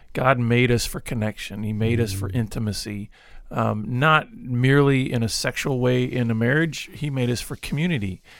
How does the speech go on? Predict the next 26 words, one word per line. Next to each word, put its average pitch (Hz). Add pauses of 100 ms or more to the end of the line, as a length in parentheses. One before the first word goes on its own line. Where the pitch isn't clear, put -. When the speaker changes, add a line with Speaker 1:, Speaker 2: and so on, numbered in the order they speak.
(180)
Speaker 1:
And 120
so -
if 120
we, 127
if, - (100)
if -
we're 123
unwilling 151
to 127
deal 131
with -
the 120
emotional 127 (680)
deficiencies 120
in 120
our 110
lives, 113
we're 113
gonna 113
miss 120
out 110
on 107
so 139
much 117
of 107
what 110